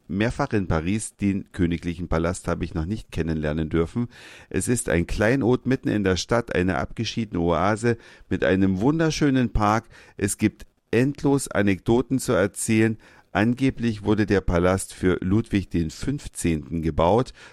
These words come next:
weil Ludwig der Vierzehnte wollte seinen Bruder nicht in der Nähe in Versailles haben. Deswegen hat er gesagt, „Hier hast du dein eigenes Palästchen, deine eigenen Partys, dein eigenes Ding.“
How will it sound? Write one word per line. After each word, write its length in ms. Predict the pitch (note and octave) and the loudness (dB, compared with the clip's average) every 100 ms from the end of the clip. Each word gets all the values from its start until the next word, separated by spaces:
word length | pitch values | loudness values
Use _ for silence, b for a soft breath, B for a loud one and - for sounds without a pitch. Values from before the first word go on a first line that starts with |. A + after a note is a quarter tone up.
| B | B
weil 180 | E2+ F2+ | 2 4
Ludwig 380 | G2+ A2+ A2+ F#2+ | 4 2 -2 0
der 120 | F2+ | -2
Vierzehnte 680 | - C#3 - G2 F2+ G2+ E2+ | 0 -2 2 0 2 0 2
wollte 320 | F#2 G2 F2 | 2 2 2
seinen 320 | F2 F2 F2 | 4 4 2
Bruder 440 | - A#2+ B2 G#2+ | 0 2 4 4
nicht 280 | G2+ A2 - | 2 0 0
in 100 | F#2 | 0
der 140 | F2 E2+ | 0 2
Nähe 320 | G2+ A2+ E2+ | 2 2 0
in 140 | E2+ | 0
Versailles 440 | E2 D#2+ F#2 G#2+ F#2+ | 0 2 2 2 2
haben. 380 | D2+ E2 G#2 B B B F#2+ | 2 2 -2 B B B -6
Deswegen 440 | F2 F2+ F#2+ F2+ | -2 2 2 2
hat 120 | F#2+ | 2
er 100 | G2 | 2
gesagt, 400 | F#2 E2+ F#2+ F2 | 2 2 0 -2
„Hier 220 | - B2 | -2 0
hast 220 | G#2+ G#2 G2+ | 0 0 0
du 40 | |
dein 220 | F2+ F2 | 2 2
eigenes 720 | - F#2+ A2 A#2+ A2+ A2 - B B B - | 2 2 2 2 2 0 -4 B B B 0
Palästchen, 760 | F#2 F#2 A2+ - - B2+ A2+ | 2 4 2 0 -2 2 2
deine 280 | G2 F2 F2 | 2 2 2
eigenen 400 | C2 A2 A#2 G#2 | 2 0 0 0
Partys, 760 | - G2 G#2 - G#2+ G#2+ G2+ - | 0 2 0 0 0 0 -2 2
dein 260 | F2+ F2 | 2 2
eigenes 500 | - F2+ F#2 D#2+ - | 0 0 0 -2 -2
Ding.“ 300 | - G#2 B2+ | 2 2 2